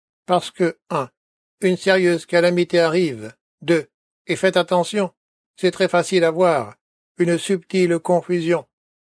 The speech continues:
Or, voici ce qui se passe. Tous ces gens courent, et ceux qui ne meurent pas se cachent. Ils se cachent tous quelque part, et le Seigneur en prend soin.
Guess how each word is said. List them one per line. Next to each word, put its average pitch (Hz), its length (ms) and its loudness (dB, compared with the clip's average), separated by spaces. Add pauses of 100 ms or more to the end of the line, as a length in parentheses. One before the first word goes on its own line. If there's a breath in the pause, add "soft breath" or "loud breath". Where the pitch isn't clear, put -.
(320)
Or, 175 240 2
voici 170 360 0
ce 180 80 0
qui 170 200 -2
se 180 100 0
passe. 160 440 -2 (580)
Tous 220 160 -2
ces 180 180 2
gens 175 220 0
courent, 139 500 -2 (480)
et 165 140 0
ceux 196 240 2
qui 175 140 0
ne 175 80 2
meurent 170 260 2
pas 170 220 2
se 170 120 -2
cachent. 160 520 -4 (500)
Ils 180 120 -2
se 190 100 -2
cachent 185 340 -2
tous 202 260 -2
quelque 175 300 -2
part, 147 500 0 (460)
et 170 80 0
le 180 120 4
Seigneur 185 380 2
en 180 120 0
prend 170 220 0
soin. 160 320 -4